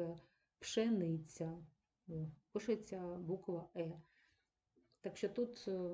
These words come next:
ми з вами саме цим, з наступним складом «і»,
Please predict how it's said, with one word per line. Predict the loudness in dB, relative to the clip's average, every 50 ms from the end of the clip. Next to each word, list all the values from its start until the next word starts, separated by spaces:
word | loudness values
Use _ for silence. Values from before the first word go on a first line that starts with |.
| -4 -4
ми | -2 0 0 0 0
з | 0
вами | 0 0 2 2 2 0 -2 -2 -6 -10 _ _ _ _ _ _ _ _ _ _ _ _ _ _ _ -20 -20 -20 _ -16
саме | -4 2 4 4 4 4 2
цим, | 0 0 2 2 2 2 0 -2 -10 -20 _ _ _ _ _ _ _ _ _ _ -6
з | -2 0
наступним | 0 0 0 -2 -2 -2 0 0 -2
складом | -2 -4 -4 -4 -2 0 -2 -2 -4 -6 -2
«і», | 0 0 0